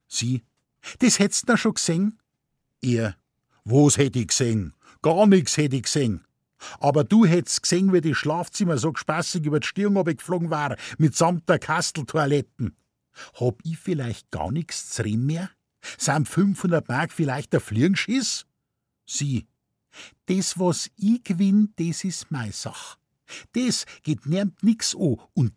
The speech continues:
die auch nicht. Einmal müssen wir doch ein neues Schlafzimmer haben.“ Er, blauroten Angesichts, schmettert die Zeitung auf die Bank.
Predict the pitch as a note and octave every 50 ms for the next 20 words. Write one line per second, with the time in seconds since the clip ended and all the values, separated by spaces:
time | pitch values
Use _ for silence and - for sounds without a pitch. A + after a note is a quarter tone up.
0 | _ - G3+ A3+ C4+ D4 - _ _ - - C#3+ G#2 - - - - - _ _
1 | _ _ _ _ _ _ _ _ _ _ _ _ _ - G#3 F#3 F3+ F#3 F3 E3
2 | D3+ C#3 A#2+ - _ _ _ _ - - - _ - F#3+ E3+ - - - E3 C3+
3 | - A3+ G3+ - - D3 C3 C3 B2 - - - D#3 C#3+ A#2 - - - - -
4 | C3 B2 A2+ G2+ - C#3 G#2 D#2+ - _ _ _ _ _ _ _ _ _ _ _
5 | _ _ - B2 C3+ D3+ E3+ E3 D3 - _ _ _ _ _ _ _ - G2+ F#2+
6 | G#2 C#3+ D#3 C#3 A#2 A#2 A2+ A2+ - B2 - - C3+ D#3+ D3+ C3 A#2 - C3+ B2+
7 | - - - - - - - - B2+ C#3 C3+ - C#3+ B2 - A#2 A2 - - C3+
8 | D3+ - - B2+ A2+ G#2 - - - A2+ - - A2 A2 G2+ -